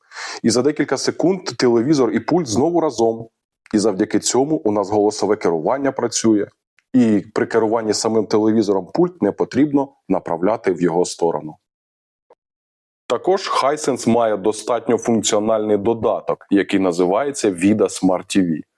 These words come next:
Ви можете встановити його на свої смартфони або планшети з магазинів App Store або Google Play. З його допомогою ви зможете редагувати меню головного екрану Smart T V шляхом встановлення,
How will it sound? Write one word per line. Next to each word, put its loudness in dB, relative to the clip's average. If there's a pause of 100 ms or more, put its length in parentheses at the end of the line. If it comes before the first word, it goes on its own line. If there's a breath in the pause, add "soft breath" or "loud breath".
(440 soft breath)
Ви 0
можете 0
встановити 0
його 2
на 0
свої 0
смартфони 0
або 0
планшети -2
з -2
магазинів 0
App -2
Store 0 (160)
або 0
Google 2
Play. 0 (800 loud breath)
З -2
його 2
допомогою 0
ви 0
зможете 0
редагувати 0 (180)
меню 4
головного 0
екрану -2
Smart -4
T 2
V 2 (280 loud breath)
шляхом -2
встановлення, 0